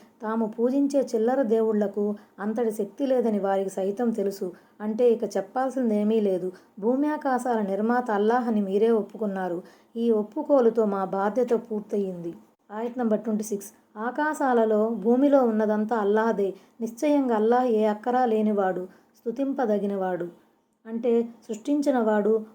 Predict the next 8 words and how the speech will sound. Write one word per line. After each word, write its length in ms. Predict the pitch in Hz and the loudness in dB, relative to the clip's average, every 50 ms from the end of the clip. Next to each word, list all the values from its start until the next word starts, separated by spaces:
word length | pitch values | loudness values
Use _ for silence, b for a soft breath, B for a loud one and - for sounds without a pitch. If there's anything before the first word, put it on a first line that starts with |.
| - - | -8 -2
పోషిస్తున్నవాడు, 1000 | 226 240 254 - 294 269 - - 262 233 226 220 214 208 202 202 196 208 208 214 208 B B _ - | -2 -2 0 -2 -4 -6 -6 -4 -2 0 0 2 0 0 0 0 0 0 -2 -2 -4 B B _ -4
లోకాన్ని 520 | 202 214 240 240 247 285 277 277 277 277 | 0 0 0 0 0 0 2 4 4 2
కనిపెట్టుకొని 680 | 277 - 214 220 233 240 254 247 254 254 233 226 220 | 2 2 0 0 0 0 -2 -2 0 -2 0 0 0
ఉన్నవాడు, 600 | 208 202 202 202 202 196 196 190 190 202 202 208 208 B B B B _ - | 0 -2 -2 -2 -2 0 0 0 0 0 0 0 -2 B B B B _ -4
సర్వాధిపత్యం 840 | 214 214 226 233 254 254 269 285 240 269 247 - - 254 233 214 | -2 0 2 2 2 2 2 0 0 0 -2 -2 0 0 0 0
కలిగి 300 | 214 220 202 208 220 233 | 0 0 0 0 2 2
ఉన్నవాడు 540 | 240 220 208 196 202 196 190 190 190 175 185 | 2 2 0 0 -2 -2 0 0 -2 -2 -2
అల్లాహే. 600 | 185 170 180 190 202 208 208 196 202 175 165 165 | -2 -2 0 0 0 0 0 -2 -2 -2 -4 -4